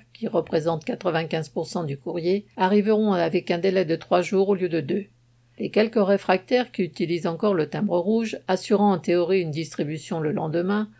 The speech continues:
devront désormais s'initier à un système complexe, combinant une saisie en ligne puis une impression par la poste à destination,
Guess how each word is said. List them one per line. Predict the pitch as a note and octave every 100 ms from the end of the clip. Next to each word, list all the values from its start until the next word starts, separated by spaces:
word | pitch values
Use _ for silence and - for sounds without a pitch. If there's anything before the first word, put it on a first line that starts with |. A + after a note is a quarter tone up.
| -
devront | F#3+ F#3 A3+
désormais | A3+ G#3+ G#3+ A3+
s'initier | A3 F#3+ F3+ E3+ -
à | G3+
un | F3+
système | - G3 - G3 F3+
complexe, | - G#3+ G#3+ - - -
combinant | - - F3+ G3+ G3+
une | G3+ F#3
saisie | F#3 - G3+ G#3
en | F3+
ligne | E3+ E3+ F3+
puis | F#3+ G3+ F3
une | F3+
impression | G#3+ G#3+ A3 - A3+
par | G#3 E3
la | D#3+
poste | D#3+ F3 -
à | D3+
destination, | D3+ C#3 - E3+ F3+ - G#3+